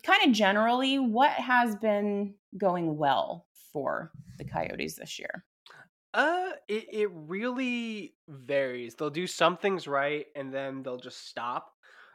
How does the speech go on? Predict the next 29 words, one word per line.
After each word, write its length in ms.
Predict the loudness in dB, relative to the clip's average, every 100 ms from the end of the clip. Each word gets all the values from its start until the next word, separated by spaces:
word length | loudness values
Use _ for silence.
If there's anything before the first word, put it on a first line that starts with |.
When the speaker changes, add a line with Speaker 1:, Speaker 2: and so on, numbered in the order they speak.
| _
Speaker 2:
Uh, 300 | -2 -2 -2
like, 200 | -2 -2
for 120 | 8 10
a 60 |
while, 240 | 10 8 8
they 120 | 6
had 380 | 6 6 4 -6
one 260 | -2 0 0
of 100 | -2
the 100 | -2
top 340 | 4 4 4
power 280 | 2 2 0
plays 460 | 0 0 -2 -4
in 60 | -6
the 100 | -2
league, 420 | 0 0 -2 -6 -20 _
uh, 260 | -4 -4 -6 -6
for, 160 | -4
like, 220 | -4 -6 -12 _ _
I 40 | -12
think 180 | -6
a 60 | -4
good, 180 | -4 -4
like, 180 | -6 -8 _ _ -14
ten 300 | -2 0 0
or 220 | -4 -6
twelve 380 | -6 -4 -4 -6
games, 480 | -6 -6 -6 -10 -16 -20 -20 -20 -4
uh, 280 | -2 -2